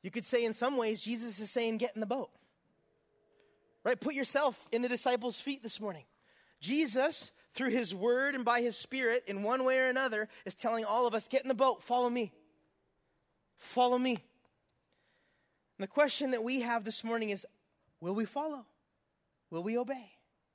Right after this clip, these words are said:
And are we doing that in our lives? We need to ask ourselves that. That's this time for,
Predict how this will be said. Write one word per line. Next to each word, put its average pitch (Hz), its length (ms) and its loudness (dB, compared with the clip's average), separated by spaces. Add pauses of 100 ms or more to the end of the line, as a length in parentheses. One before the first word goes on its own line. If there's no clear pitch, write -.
(1800)
And 196 80 -2
are 247 120 4
we 269 100 0
doing 320 300 0
that 156 180 -6
in 208 80 -2
our 247 100 2
lives? 285 260 -2
We 233 80 -4
need 269 100 -2
to 254 100 0
ask 294 260 -4
ourselves 208 340 -4
that. 165 100 -4
That's 208 180 -4
this - 160 -8
time 240 240 -4
for, 220 160 -4